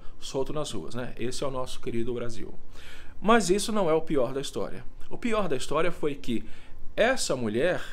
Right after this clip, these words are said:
pediu ao juiz a autorização pra dar um abraço e um beijo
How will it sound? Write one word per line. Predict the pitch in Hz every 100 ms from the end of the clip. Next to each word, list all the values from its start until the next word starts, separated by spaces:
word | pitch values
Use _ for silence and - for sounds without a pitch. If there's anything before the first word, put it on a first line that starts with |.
| - - - - - - - - - - - - - - - -
pediu | - 311 226
ao | 240
juiz | 233 254 208 214
a | 190
autorização | 190 202 202 214 202 202 196 196 - - - - - -
pra | 190 202 196 - - -
dar | 170 170
um | 196
abraço | 208 143 147 165 - 226 226 - - - -
e | -
um | 226 185
beijo | 135 143 151 220